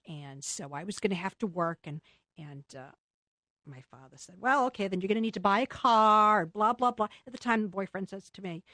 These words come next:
um, you know, "Well, we'll get you a, we'll get you a Ford." I, I'm, this is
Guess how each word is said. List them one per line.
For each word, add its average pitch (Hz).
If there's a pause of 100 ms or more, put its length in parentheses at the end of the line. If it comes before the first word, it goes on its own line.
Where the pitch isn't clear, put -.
(320)
um, 180 (640)
you 240
know, 196
"Well, 180 (180)
we'll 247
get -
you 190
a, 156 (520)
we'll 247
get -
you 190
a -
Ford." 165
I, 240
I'm, 269
this 294
is 247